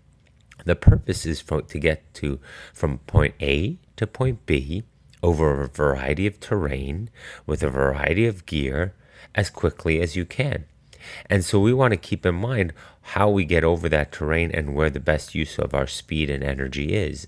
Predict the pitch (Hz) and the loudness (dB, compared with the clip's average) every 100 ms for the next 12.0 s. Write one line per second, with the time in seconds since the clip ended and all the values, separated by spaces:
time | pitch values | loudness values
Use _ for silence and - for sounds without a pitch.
0 | - 73 73 73 71 - 67 104 104 76 | -8 -2 -2 -2 -4 -4 -4 0 2 2
1 | 69 65 76 - 92 95 - 76 76 73 | 0 -4 -10 -6 -4 -4 -2 -2 -2 -2
2 | 67 69 69 60 - - 101 76 - - | -4 -4 -4 -6 2 6 6 2 -8 -14
3 | - _ - 101 - 95 85 82 78 80 | -20 _ -6 -4 0 -2 0 0 0 -2
4 | 73 71 - 82 78 73 - - - - | -4 -4 -6 -4 -2 -4 -6 -18 -14 0
5 | 87 92 78 71 78 76 67 65 69 90 | 4 4 4 0 0 -2 -6 -4 2 2
6 | 85 73 71 82 80 - 71 67 - - | 2 0 -2 -4 -6 -4 -2 -2 -4 -4
7 | 71 - - 76 71 65 - - 65 65 | -4 -6 -8 -6 -6 -8 -12 -8 -6 -6
8 | 64 80 - - - - - - 98 92 | -8 -14 -18 -20 -20 -20 -20 -6 -2 0
9 | 113 104 104 92 95 104 - - 101 82 | 2 2 2 4 2 2 -4 -4 -2 2
10 | 78 78 73 76 73 73 69 - - 71 | 2 2 0 -2 -2 -2 -4 -4 -4 -4
11 | - _ _ - 92 87 - 78 78 76 | -4 _ _ -6 -4 -4 -2 0 2 2